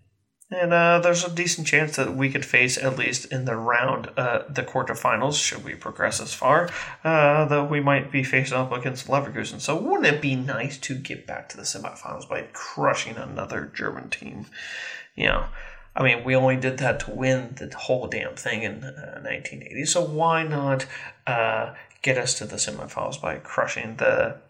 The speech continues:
the pill poppers, the pill creators, the, uh, pharmaceutical team? There you go.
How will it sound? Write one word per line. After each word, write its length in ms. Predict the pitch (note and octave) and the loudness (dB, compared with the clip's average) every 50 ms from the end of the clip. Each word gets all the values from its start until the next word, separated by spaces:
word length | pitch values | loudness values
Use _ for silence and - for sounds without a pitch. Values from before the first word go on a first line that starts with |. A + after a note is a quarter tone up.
| _ - - | _ -6 -2
the 300 | A#2 G#2+ A2 G2+ - - - _ _ _ _ _ _ _ | 0 2 2 0 -2 -4 -10 _ _ _ _ _ _ _
pill 320 | - - - C#3 C3+ B2 A#2 | -8 -2 4 6 6 6 4
poppers, 580 | - - - - - - F#2+ - - - - - - - - - - | 2 -2 -4 -4 -4 -6 -4 -4 -4 -4 -4 -6 -14 -20 -12 -2 0
the 100 | B2 A#2 | 0 0
pill 260 | - - C#3 C3 - | 4 6 6 6 6
creators, 520 | - - G2 F#2+ G2 F2+ - D#2+ D#2 - - - - | 4 2 2 2 2 0 -2 -4 -6 -8 -10 -12 -12
the, 240 | B2 A#2 A#2 A2+ | -12 -8 -2 2
uh, 300 | A2 G#2+ G#2+ G#2 G#2 G2+ | 4 6 6 6 6 4
pharmaceutical 800 | G#2 - - B2 C3+ C3+ - - - - - - F#2 F2 D#2+ - - - | 4 6 6 6 6 6 2 0 -2 -2 -4 -6 -6 -6 -4 -6 -6 -6
team? 320 | - - - - - - - _ - - _ _ _ - | -6 -6 -6 -6 -8 -8 -12 _ -18 -20 _ _ _ 0
There 180 | - C#3+ C#3+ B2+ | 4 6 6 6
you 80 | A2 F2 | 6 4
go. 200 | F#2+ G#2 - | 2 2 0